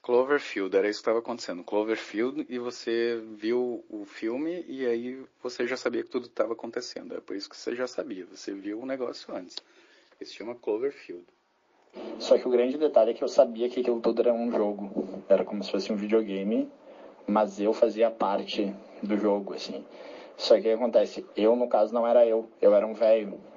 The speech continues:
Speaker 2: Eu era, tipo, um personagem. E como um personagem de videogame, eu tinha uma arma,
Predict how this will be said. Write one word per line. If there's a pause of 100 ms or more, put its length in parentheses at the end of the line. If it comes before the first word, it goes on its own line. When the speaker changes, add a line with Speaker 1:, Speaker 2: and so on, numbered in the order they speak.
Speaker 2:
Eu
era,
tipo,
um
personagem. (1000)
E
como
um
personagem
de
videogame,
eu
tinha
uma
arma,